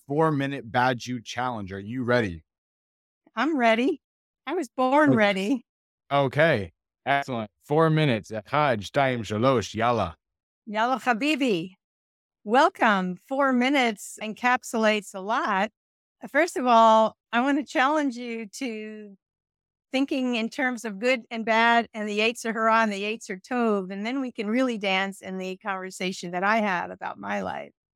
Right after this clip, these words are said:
Speaker 2: Because without that information, everything would be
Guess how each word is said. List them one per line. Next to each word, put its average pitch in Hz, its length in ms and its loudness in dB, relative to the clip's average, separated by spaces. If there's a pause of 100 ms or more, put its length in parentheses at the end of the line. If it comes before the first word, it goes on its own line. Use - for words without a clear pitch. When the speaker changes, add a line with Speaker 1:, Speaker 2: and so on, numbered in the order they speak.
(380)
Speaker 2:
Because 208 560 0 (200)
without 240 500 2
that 254 200 2
information, 202 920 -4
everything 226 440 -2
would 190 160 -6
be 202 340 -10